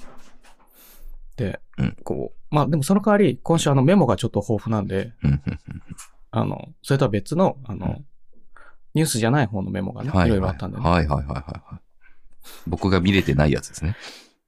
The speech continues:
Speaker 1: そう、鈴木さんには見せてないやつ。
Speaker 2: うん。
Speaker 1: まず、そうだな。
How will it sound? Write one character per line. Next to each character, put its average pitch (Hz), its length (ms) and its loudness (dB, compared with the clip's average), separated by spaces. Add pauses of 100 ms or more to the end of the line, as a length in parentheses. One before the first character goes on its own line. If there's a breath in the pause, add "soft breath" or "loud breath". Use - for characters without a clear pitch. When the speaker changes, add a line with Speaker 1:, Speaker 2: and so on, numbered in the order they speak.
(100)
Speaker 1:
そ - 140 -4
う、 - 40 -16
鈴 131 160 -4
木 123 40 -8
さ 135 80 4
ん - 20 6
に 143 60 4
は 117 60 2
見 104 80 -2
せ - 60 -4
て - 80 -14
な 113 100 -6
い 104 40 -8
や 104 60 -10
つ。 - 80 0
Speaker 2:
う 78 40 6
ん。 73 140 6 (1080 loud breath)
Speaker 1:
ま 139 160 2
ず、 104 160 -6 (480 loud breath)
そ - 160 -8
う 135 40 -2
だ 117 80 -8
な。 107 260 -6